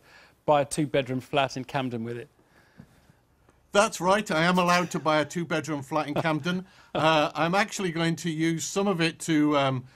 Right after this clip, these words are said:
Speaker 2: we're trying to build a new Institute of Neurology building and a dementia institute there, uh, so I'm gonna put some to try and, uh, push that fundraising for that new building along. But, uh, yes, I am going to buy, uh, a, a,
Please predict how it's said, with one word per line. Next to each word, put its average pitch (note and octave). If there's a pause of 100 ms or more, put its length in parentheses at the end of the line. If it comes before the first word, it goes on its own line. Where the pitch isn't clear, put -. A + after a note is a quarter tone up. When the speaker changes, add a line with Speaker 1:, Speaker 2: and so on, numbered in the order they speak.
(160)
Speaker 2:
we're E3+
trying G3
to F3+
build F3
a E3+
new F3+
Institute E3
of D3+
Neurology D3+
building E3
and C#3
a C#3+
dementia D3+ (320)
institute F3+
there, E3+
uh, C3
so C#3+
I'm D3
gonna D#3+
put -
some E3 (300)
to E3+
try D3+
and, D3+
uh, C#3+
push F#3
that E3+ (260)
fundraising D#3+
for D3+
that D3+
new D#3
building D3+
along. B2+ (260)
But, F3+
uh, F3
yes, F3
I E3+
am F3
going E3+
to E3
buy, D3 (260)
uh, D3
a, C#3+
a, C#3